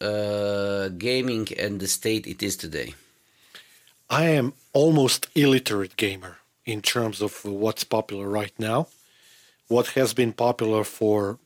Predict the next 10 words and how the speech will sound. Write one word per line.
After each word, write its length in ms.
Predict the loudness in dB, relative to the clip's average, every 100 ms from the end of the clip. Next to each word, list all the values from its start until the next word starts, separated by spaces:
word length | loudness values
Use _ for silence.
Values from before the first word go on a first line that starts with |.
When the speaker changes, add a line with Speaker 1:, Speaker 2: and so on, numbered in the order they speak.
| _ _ -20
Speaker 2:
the 80 |
past 440 | -6 -2 -2 -4 -2
many, 240 | 0 0
many 240 | 0 -2 -4
years, 560 | -2 -2 0 -2 -4 -8 _ -6
the 140 | 0
reason 380 | 2 2 0 -2
being 300 | -2 0 -2
a 180 | -2 -4
decision 560 | 0 2 2 2 -2